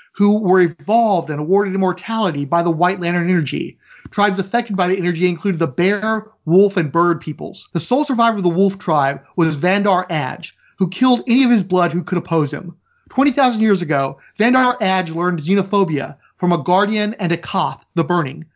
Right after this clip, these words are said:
eventually revealed to be a white Martian. Vandar's hatred of the other fueled his drive to form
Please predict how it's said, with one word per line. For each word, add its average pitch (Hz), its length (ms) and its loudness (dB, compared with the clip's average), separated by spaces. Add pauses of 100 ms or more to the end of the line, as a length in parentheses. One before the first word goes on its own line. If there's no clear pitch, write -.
(140)
eventually 233 340 0
revealed 208 280 2
to 190 40 -2
be 190 140 -2
a 170 40 0
white 165 300 -2
Martian. 156 560 -6 (460)
Vandar's 190 400 2
hatred 175 480 -4
of 135 80 -6
the 160 160 -4
other 175 340 -2 (220)
fueled 254 340 2
his 208 140 2
drive 175 560 0 (260)
to 190 80 -2
form 220 320 0